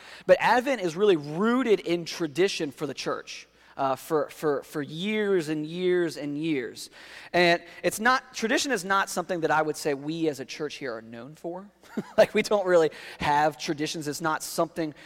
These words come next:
we do. But my hope is that this might be something that we, we start doing every year as a church family to kinda celebrate, right, everything that this season represents for us.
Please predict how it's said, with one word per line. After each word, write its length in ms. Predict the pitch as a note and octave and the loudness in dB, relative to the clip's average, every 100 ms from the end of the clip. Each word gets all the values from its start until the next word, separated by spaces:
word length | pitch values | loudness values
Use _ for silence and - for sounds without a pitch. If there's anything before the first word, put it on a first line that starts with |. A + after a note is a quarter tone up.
| - | -8
we 100 | D#3+ | -4
do. 120 | D#3 | -2
But 120 | G3+ G3+ | 0 2
my 80 | |
hope 200 | F#3+ C#4 | 4 4
is 100 | D#4 | 4
that 180 | A3+ G#3 | 0 0
this 160 | G3+ A3 | -2 2
might 120 | A3 | 0
be 80 | G3+ | 0
something 280 | - F#3+ F3 | -4 -4 -2
that 100 | D#3 | -2
we, 140 | D3+ - | -2 -6
we 100 | D3+ | -8
start 300 | - F3 D3+ | 0 0 0
doing 240 | D#3+ D#3 | 0 -2
every 220 | C#3+ D3 C#3 | -2 -4 -4
year 340 | C#3 C#3+ C3+ - - | -2 -2 -4 -8 -6
as 160 | D3+ D3 | -4 -2
a 40 | |
church 380 | C#3 - E3+ - | -4 -2 -4 -4
family 300 | - E3 D#3 | -4 -2 -2
to 120 | C#3 | -4
kinda 240 | D#3 F3+ D3+ | -4 -4 -4
celebrate, 960 | - - G#3+ G#3 G#3+ D#3+ D3+ D3 C#3+ - - - - | -4 0 4 6 4 2 2 2 0 -4 -20 -8 0
right, 180 | D#3+ - - | 0 0 2
everything 360 | F3 G3+ A3+ G3+ | 4 4 2 -2
that 120 | F3+ | 0
this 260 | F3+ - - - | -2 -2 -8 -12
season 720 | - - G3+ G3 F#3+ E3+ D#3+ | -8 -4 -4 -4 0 0 2
represents 840 | D3 D#3+ D3+ C3+ D3+ - - - - _ | 2 0 -2 -2 -4 -4 -12 -14 -18 _
for 260 | - - A#2+ | -18 -10 -8
us. 380 | F#2 - - | -8 -10 -14